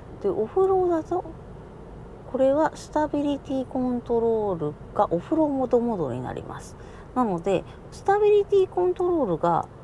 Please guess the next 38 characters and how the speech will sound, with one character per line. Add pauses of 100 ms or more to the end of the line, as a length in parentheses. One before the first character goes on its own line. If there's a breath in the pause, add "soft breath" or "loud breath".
(140)
オ
フ
ロ
ー
ド
モ
ー
ド
と、 (2750)
普
通
の
オ
ー
ル
ロ
ー
ド
モ
ー
ド
と (140)
あ
る
と
考
え
て
い
た
だ
け
れ
ば
い
い
か
と。